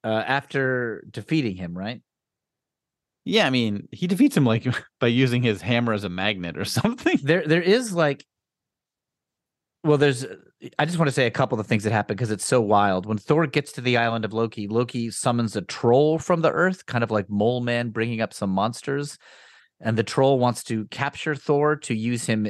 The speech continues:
Speaker 1: in mining. But Thor defeats the troll pretty easily with his hammer. Then there's a multiple Loki sequence, but Thor defeats them by blowing them all away with wind until just the real one is left, and then uses his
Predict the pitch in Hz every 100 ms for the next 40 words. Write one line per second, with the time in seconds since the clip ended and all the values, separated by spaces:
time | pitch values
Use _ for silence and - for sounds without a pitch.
0 | - 104 95 95 101 135 156 180 196 254
1 | _ _ _ _ _ _ _ _ _ -
2 | 113 - - 127 123 117 120 107 131 120
3 | - 120 127 117 - 151 131 139 135 135
4 | 123 120 120 123 127 127 127 127 _ _
5 | _ _ 131 143 135 117 110 117 131 139
6 | - 117 110 135 139 143 135 - 143 -
7 | 143 139 - - _ _ 110 - 127 131
8 | 120 135 117 - 123 107 98 110 104 113
9 | 120 117 113 113 110 110 107 98 95 98
10 | 131 143 147 120 101 104 95 117 - 101
11 | 90 123 131 135 135 131 120 131 135 -
12 | _ - _ 123 127 135 175 160 131 131
13 | 120 117 117 117 110